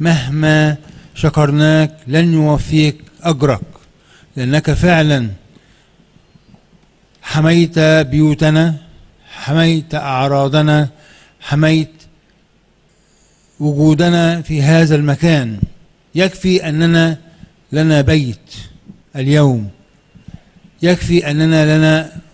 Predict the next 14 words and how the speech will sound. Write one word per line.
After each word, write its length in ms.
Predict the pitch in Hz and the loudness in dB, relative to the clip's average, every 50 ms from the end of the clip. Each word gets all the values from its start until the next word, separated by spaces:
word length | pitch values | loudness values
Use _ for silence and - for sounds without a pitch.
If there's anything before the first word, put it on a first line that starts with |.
| _ _ _ | _ _ _
قوت 320 | - 196 180 147 127 104 - - - - - - | 0 0 2 0 -2 -6 -10 -20 -20 -20 -16 -12
نستطيع 840 | 131 117 - - 143 127 - 160 160 160 160 156 143 135 151 160 156 | -12 -12 -10 -10 -12 -8 -4 -2 0 0 0 0 -2 -4 -2 -2 0
أن، 200 | 156 160 151 139 131 120 - - - - - - - - _ _ _ _ _ _ _ _ _ _ _ _ _ - - - - - - - - - - - _ _ _ _ _ - _ _ _ - _ _ _ _ _ _ _ _ _ _ _ _ _ _ _ - | 0 0 0 -4 -6 -12 -18 -20 -18 -16 -16 -16 -16 -20 _ _ _ _ _ _ _ _ _ _ _ _ _ -16 -16 -16 -20 -20 -20 -20 -20 -20 -20 -20 _ _ _ _ _ -20 _ _ _ -20 _ _ _ _ _ _ _ _ _ _ _ _ _ _ _ -4
بالرغم 340 | - 147 151 180 190 185 180 | -2 0 2 2 2 4 4
من 400 | 175 175 175 180 170 156 131 113 - - - - - - - _ _ _ _ _ _ - _ _ _ _ _ _ _ _ _ _ _ - | 4 4 4 4 2 0 -2 -6 -10 -16 -20 -20 -20 -20 -20 _ _ _ _ _ _ -20 _ _ _ _ _ _ _ _ _ _ _ -18
دعاوى 720 | - 131 143 139 131 143 156 165 165 165 160 156 156 156 151 151 - - - _ _ _ _ _ _ _ _ _ _ _ _ _ _ _ _ | -10 -4 -2 0 0 2 2 2 4 4 4 4 2 2 0 -6 -12 -20 -20 _ _ _ _ _ _ _ _ _ _ _ _ _ _ _ _
الكثيرة 720 | 135 - - 151 139 - 180 190 180 160 143 127 110 95 90 - _ _ - | -16 -6 -4 -4 -2 0 2 2 4 4 2 -2 -4 -8 -12 -18 _ _ -8
التي 280 | 120 147 160 147 156 | -6 -6 -4 -4 -6
تقوم 480 | 143 - 147 - - 160 160 156 151 143 | -6 -6 -8 -4 -2 -2 0 0 -2 -4
ضد 220 | 139 139 123 123 | -6 -6 -4 -2
هذا 320 | 139 139 151 160 156 151 156 | 0 2 2 2 2 2 0
الرجل، 420 | 147 156 165 147 123 117 101 90 82 _ _ _ _ _ - _ _ _ _ | 2 2 0 0 -2 -6 -8 -10 -12 _ _ _ _ _ -20 _ _ _ _
ولكن 640 | 131 135 143 156 156 151 147 - 151 147 143 143 139 123 - _ _ _ _ _ _ - | -2 0 2 2 0 0 -2 -2 -2 -2 -2 -2 -4 -8 -12 _ _ _ _ _ _ -2
نحن 680 | 160 170 151 - - 147 151 156 156 156 156 165 165 | -2 -2 -2 -2 -4 -2 2 2 4 2 2 0 -2